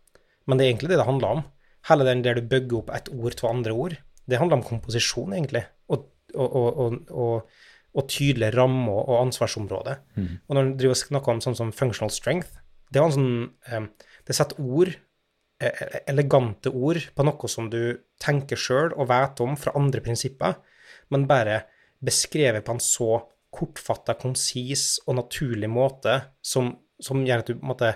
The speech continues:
Speaker 1: ehm, du, du klarer plutselig å resonere rundt det i, i det daglige også, da. Og faktisk så satt jeg og las i går. Jeg satt og tenkte på et A P I. Jeg satt og tenkte på en sånn funksjon som jeg holdt på å skulle lage, som jeg måtte endre noe på,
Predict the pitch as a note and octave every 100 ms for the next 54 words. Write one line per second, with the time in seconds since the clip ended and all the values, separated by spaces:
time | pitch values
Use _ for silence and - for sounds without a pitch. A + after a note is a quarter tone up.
0 | - _ _ _ _ _ _ _ _ -
1 | A2 G#2+ G2+ F#2+ _ _ _ _ _ _
2 | _ _ - E3 D#3+ D3 F3 D#3 C#3+ C#3+
3 | B2 A#2 D3+ D3 C#3 G#2+ G2+ A2+ A#2+ G#2+
4 | - G#2+ G#2+ - _ _ C#3 C3+ B2+ B2+
5 | C3 A#2+ G#2+ C#3 D3+ - - - - -
6 | C#3+ D3+ - B2+ C3+ D#3+ C#3+ B2+ A#2+ A#2
7 | - A#2+ B2 F#3 E3+ _ _ _ B2 C#3+
8 | C#3 D3 D3 - A2+ B2 A#2+ B2 C3+ F#3
9 | - _ D3 C3+ C3 C3+ C3+ A#2 A#2 A2
10 | A#2 A2+ A#2+ - A#2+ A#2+ C3+ - - C3
11 | A#2 B2 A2+ - A2+ A#2+ A2 G#2 G2+ -
12 | B2 A2+ A2 B2 B2+ G#2+ A2+ A#2 -